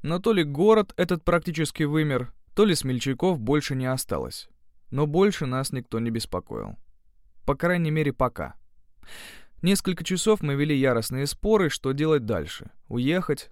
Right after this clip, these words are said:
найти новое убежище или разойтись каждому в свою сторону. Эй, конечно, хотела ехать дальше.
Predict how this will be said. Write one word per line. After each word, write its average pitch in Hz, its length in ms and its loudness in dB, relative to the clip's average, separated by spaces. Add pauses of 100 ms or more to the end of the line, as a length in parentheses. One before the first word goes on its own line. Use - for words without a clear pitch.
найти 135 300 0
новое 123 340 0
убежище 117 720 -2 (240)
или 196 180 4
разойтись 131 580 2
каждому 123 480 0
в 101 40 -6
свою 104 280 -2
сторону. 85 460 -6 (800)
Эй, 202 200 2
конечно, 151 480 0
хотела 151 360 2
ехать 156 340 0
дальше. 123 420 -2